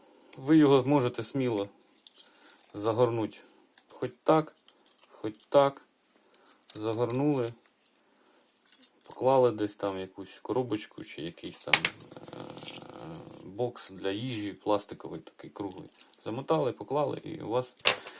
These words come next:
з собою є такий от тревел-варіант. Плюс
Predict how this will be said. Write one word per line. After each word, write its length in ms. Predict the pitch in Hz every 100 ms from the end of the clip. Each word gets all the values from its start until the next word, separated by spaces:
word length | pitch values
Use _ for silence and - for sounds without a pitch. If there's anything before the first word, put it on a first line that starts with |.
| - - - _
з 60 | -
собою 580 | - 101 123 113 98 107 -
є 340 | 104 98 104 101 - - - _ _ _ - - - - - - - - - -
такий 320 | - - 143
от 120 | 123
тревел-варіант. 960 | - 127 123 113 110 98 95 90 85 -
Плюс 380 | - 165 208 -